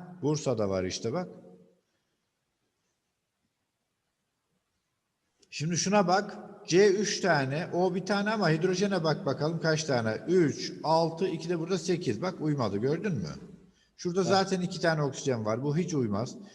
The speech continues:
Speaker 1: Şurada karbon yetmiyor. Burada da karbon yetmiyor. Dolayısıyla şu şekli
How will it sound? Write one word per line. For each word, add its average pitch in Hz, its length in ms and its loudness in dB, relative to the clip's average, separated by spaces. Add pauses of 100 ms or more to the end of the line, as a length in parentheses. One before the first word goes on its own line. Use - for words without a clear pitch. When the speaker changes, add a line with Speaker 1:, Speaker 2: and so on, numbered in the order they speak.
(120)
Speaker 1:
Şurada 190 280 0
karbon 180 360 4
yetmiyor. 143 520 0
Burada 160 240 -2
da 196 120 0
karbon 151 340 2
yetmiyor. 113 680 -2 (340)
Dolayısıyla 185 720 0 (580)
şu 220 220 -4
şekli 147 680 0